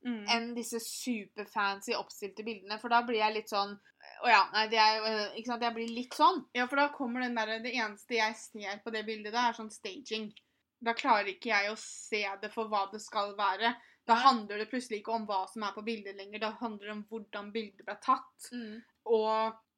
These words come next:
Speaker 1: det samme gjelder jo litt grann sånn som det med å drive og pynte på huden sin,
Speaker 2: Ja.
Speaker 1: eh, smalere midje. For det første,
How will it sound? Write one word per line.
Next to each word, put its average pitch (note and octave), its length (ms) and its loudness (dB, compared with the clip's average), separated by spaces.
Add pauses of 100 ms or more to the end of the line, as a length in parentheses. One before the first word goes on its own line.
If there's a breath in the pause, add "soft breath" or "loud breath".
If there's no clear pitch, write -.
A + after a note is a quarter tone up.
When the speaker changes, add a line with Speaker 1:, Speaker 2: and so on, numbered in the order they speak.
Speaker 1:
det B3+ 120 -4
samme B3 360 2
gjelder G#3+ 320 -2
jo - 80 -2
litt A#3 160 -8
grann G#3+ 240 -6
sånn G#3 220 -10
som G#3+ 160 -10
det G#3 160 -8
med G3+ 100 -10
å G3+ 60 -18
drive G#3 240 -6
og - 40 -20
pynte G#3 540 -8
på G#3+ 160 -10
huden A3 400 -12
sin, A#3+ 460 -4 (120)
Speaker 2:
Ja. A3 300 -8
Speaker 1:
eh, G3+ 360 -4
smalere G3+ 600 0
midje. A#3+ 880 -2 (340)
For C4+ 100 2
det C4+ 140 0
første, E4 340 0